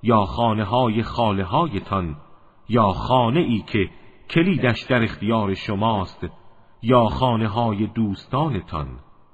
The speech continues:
بر شما گناهی نیست که به طور دست جمعی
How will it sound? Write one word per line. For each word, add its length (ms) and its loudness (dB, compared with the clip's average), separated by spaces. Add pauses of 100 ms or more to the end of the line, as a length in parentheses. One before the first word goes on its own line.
(600)
بر 120 -2
شما 540 0 (300)
گناهی 520 2
نیست 500 -2
که 100 0
به 140 0
طور 380 2
دست 400 -2
جمعی 600 0